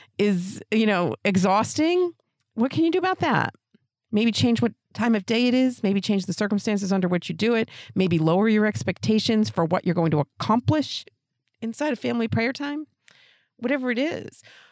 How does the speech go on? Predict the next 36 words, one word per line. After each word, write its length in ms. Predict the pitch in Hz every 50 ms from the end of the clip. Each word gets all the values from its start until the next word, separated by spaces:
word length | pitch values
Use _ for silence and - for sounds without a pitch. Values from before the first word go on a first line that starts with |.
| _ _ -
Or 140 | 277 294 294
maybe, 640 | 277 277 277 302 381 480 349 349 311 294 285 -
and 120 | - 220 226
this 140 | 247 240 320
is 120 | 302 285
an 80 | 311 311
important 400 | 285 - 302 320 330 - 294 285
one 140 | 294 294 277
to 60 | 302
think 220 | - 339 320 302
about 260 | 269 247 277 269 269 -
and 100 | 220 196
talk 260 | 214 226 240 254 -
about, 560 | 208 185 - 180 180 - 185 190 - - - - - - - _
he 120 | - - 247
doesn't 260 | 269 294 277 311 285
share 260 | - - 302 302 285
your 120 | 269 269
goals. 680 | 214 - 226 240 285 277 - - - - - - - - _ _ _ _ _ _ _ _ _ -
Does 120 | - -
he 80 | - 240
not 200 | 262 277 - -
share 200 | - 220 233 240
your 120 | - 180
goals? 600 | - - 165 165 151 - - - - - - - _ _ _ _ _ _ _ _ _ _ _ _ -
Okay, 280 | 190 - 170 - -
so 340 | - - - 180 180 - - -
this 300 | 185 170 214 202 - 190
is, 180 | 175 - - - _ 170
um, 200 | 175 175 170 - -
actually, 580 | 175 180 190 180 - - - - 175 175 208 - _ 180
this, 200 | 196 220 - - - -
this 160 | 214 240 -
matters 400 | 196 185 208 208 190 175 165 170
a 60 | 180 156
lot. 520 | 156 170 170 139 113 - - - -